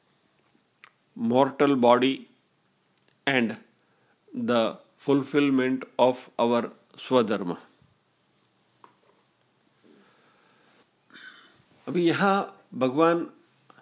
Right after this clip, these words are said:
कहते हैं कि अशोच्यान अन्वशोचः त्वम, जो शोक करने के लिए योग्य नहीं है,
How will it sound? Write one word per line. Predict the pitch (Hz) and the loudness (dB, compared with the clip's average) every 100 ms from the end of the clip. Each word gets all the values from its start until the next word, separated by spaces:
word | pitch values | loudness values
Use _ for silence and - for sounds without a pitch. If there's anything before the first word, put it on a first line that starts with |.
| _ _ _ _ _ _ - | _ _ _ _ _ _ -2
कहते | 147 147 | -2 0
हैं | 147 135 143 - _ _ _ _ _ | -2 -2 -4 -10 _ _ _ _ _
कि | - - - | -8 -6 -2
अशोच्यान | 131 170 185 180 - 190 214 220 - - | 0 2 0 0 2 4 2 -2 -8 0
अन्वशोचः | 147 165 190 - 156 147 156 147 165 | 2 2 0 -2 -2 -2 0 0 2
त्वम, | 160 - 135 117 76 - _ _ _ _ _ - _ _ _ _ - | 0 -6 -2 -2 -2 -10 _ _ _ _ _ -20 _ _ _ _ -16
जो | 104 139 190 202 - _ _ - | 0 2 4 0 -6 _ _ -14
शोक | - - 175 202 202 - | -10 -4 0 0 -2 -8
करने | 151 147 151 160 | -2 0 2 0
के | 151 151 | -2 -4
लिए | 151 143 147 147 | 0 2 2 2
योग्य | - 127 143 139 120 147 | 0 -2 -2 -2 0 0
नहीं | 147 165 147 143 | 2 0 0 -2
है, | 107 113 113 | -2 -6 -6